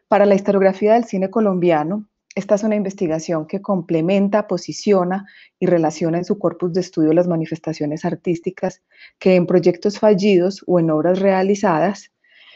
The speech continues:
eh, decidieron acoger la historia del país como narración fílmica.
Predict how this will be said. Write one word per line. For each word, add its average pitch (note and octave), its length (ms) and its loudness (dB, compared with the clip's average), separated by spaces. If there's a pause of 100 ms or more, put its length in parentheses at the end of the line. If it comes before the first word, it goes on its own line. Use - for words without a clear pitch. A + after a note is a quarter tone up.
(120)
eh, F3+ 160 4
decidieron F#3+ 520 4
acoger F3+ 360 -2
la D#3+ 80 0
historia G3 340 -2
del F3+ 120 0
país D#3 260 -6
como F3 200 -6
narración D#3 440 -6
fílmica. - 580 -2